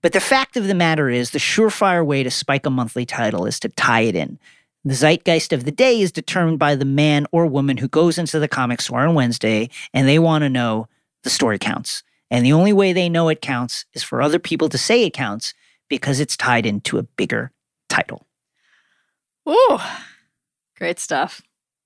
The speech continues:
Speaker 1: Thank you.
Speaker 2: All right, friends. More where that came from in mere days. We may not get to go to comic stores on Wednesdays right now, but we do get emails from a raccoon. So nothing sounds crazy
Speaker 1: That's right.
Speaker 2: anymore.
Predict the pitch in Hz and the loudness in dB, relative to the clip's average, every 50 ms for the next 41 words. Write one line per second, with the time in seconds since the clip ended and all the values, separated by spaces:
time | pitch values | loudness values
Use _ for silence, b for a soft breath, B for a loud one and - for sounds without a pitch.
0 | _ _ - - - - - 85 _ _ _ _ _ _ _ _ _ _ _ _ | _ _ -20 -20 -20 -20 -20 _ _ _ _ _ _ _ _ _ _ _ _ _
1 | _ _ _ _ _ _ - 202 208 208 202 - - 214 196 196 202 208 240 - | _ _ _ _ _ _ 0 2 2 2 2 2 2 2 2 2 0 -2 -4 -6
2 | - - - _ _ _ _ _ _ _ _ _ _ _ _ _ _ _ _ _ | -6 -10 -12 _ _ _ _ _ _ _ _ _ _ _ _ _ _ _ _ _
3 | _ _ - 185 214 220 226 233 226 233 233 233 233 - 302 240 247 - 302 240 | _ _ -2 2 2 4 4 4 2 2 0 0 -2 -2 -2 -2 -2 0 0 0
4 | 233 226 226 226 240 247 254 262 269 269 277 294 285 254 226 226 - - - - | 0 0 0 2 2 2 2 2 0 0 2 2 2 0 0 -4 -6 -8 -8 -8
5 | - _ _ _ _ _ _ _ _ _ _ _ _ _ _ _ _ _ - 190 | -10 _ _ _ _ _ _ _ _ _ _ _ _ _ _ _ _ _ -6 -4
6 | 190 190 196 196 190 190 185 190 196 180 180 170 175 170 170 - 180 165 165 170 | -2 0 0 0 0 0 -2 -2 -4 -6 -4 -4 -4 -4 -2 -2 -2 -2 -2 -4
7 | - - 175 170 170 175 170 175 175 175 175 - 175 170 165 - 175 170 170 170 | -4 -2 -2 0 2 0 0 2 0 0 0 0 0 0 2 2 0 2 2 2
8 | 170 170 175 170 180 175 170 190 175 190 180 180 180 180 185 196 202 - - 180 | 2 2 2 2 0 2 2 0 2 2 2 2 2 2 2 0 0 -2 -4 -4
9 | 180 180 185 185 190 - - - 170 160 180 202 _ _ _ _ _ _ _ _ | -2 0 0 0 0 -2 -2 -4 -4 -2 -2 -4 _ _ _ _ _ _ _ _
10 | _ _ _ _ - - - 202 202 196 196 - 226 - - 226 196 - - - | _ _ _ _ -8 -4 0 2 2 2 2 2 -2 0 2 0 0 -2 0 0
11 | 208 175 165 160 165 156 127 127 147 147 147 180 190 | 0 0 2 0 -2 -2 -2 -4 -4 -2 -2 -2 -4